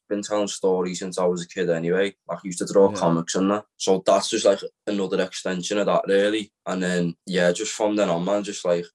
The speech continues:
Speaker 1: making short films and watching films, it's just, like, a passion and, like, a love for it, like,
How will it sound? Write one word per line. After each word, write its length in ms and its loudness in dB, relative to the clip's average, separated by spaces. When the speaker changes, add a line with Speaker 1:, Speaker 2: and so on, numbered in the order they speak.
Speaker 1:
making 360 -6
short 320 2
films 560 -4
and 220 -4
watching 380 -2
films, 420 2
it's 140 -2
just, 220 -6
like, 180 -2
a 60 -16
passion 460 -2
and, 140 0
like, 220 -2
a 60 -10
love 160 -4
for 340 6
it, 140 4
like, 180 2